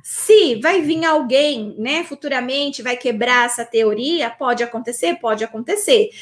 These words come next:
Então, a aula que eu estou ministrando hoje aqui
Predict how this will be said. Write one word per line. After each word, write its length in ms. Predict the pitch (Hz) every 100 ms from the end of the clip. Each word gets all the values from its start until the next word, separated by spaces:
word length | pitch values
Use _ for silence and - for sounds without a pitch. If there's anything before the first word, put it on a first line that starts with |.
| -
Então, 260 | 220 277 285
a 280 | 262 262 359
aula 180 | 415
que 60 | 415
eu 40 |
estou 240 | 311 - 269
ministrando 720 | 254 226 220 - 285 392 330
hoje 260 | 262 254 226
aqui 440 | 220 226 277 -